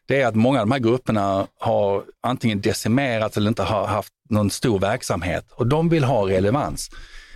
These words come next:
Vilket då innebär att, att, eh, det allvarligaste hotet tror jag egentligen är från al-Qaida, men också från, från I S. De andra organisationerna, den som jag rankar lägst på skalan som är minst risk,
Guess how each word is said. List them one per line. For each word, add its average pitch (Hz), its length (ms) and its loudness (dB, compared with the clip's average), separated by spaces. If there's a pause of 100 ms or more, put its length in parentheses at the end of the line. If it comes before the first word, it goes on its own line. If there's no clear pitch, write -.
(120)
Vilket 151 200 2
då 139 140 4
innebär 107 400 2
att, 104 280 -2
att, - 280 -6
eh, 101 200 4 (480)
det 117 300 0
allvarligaste 127 640 2
hotet 151 340 0
tror 117 160 2
jag 98 400 0
egentligen 98 380 -2
är 98 140 0
från 98 180 -2
al-Qaida, 104 420 0
men 104 140 0
också - 260 -4
från, 92 140 -8
från 92 200 -4
I 101 340 0
S. - 160 -10 (580)
De 143 160 2
andra 123 340 2
organisationerna, 123 640 2
den 127 160 0
som 131 140 2
jag 123 240 2
rankar 120 320 0
lägst 131 580 0
på 110 80 -2
skalan 104 420 0
som 104 140 0
är 101 40 4
minst 143 520 2
risk, 190 340 -2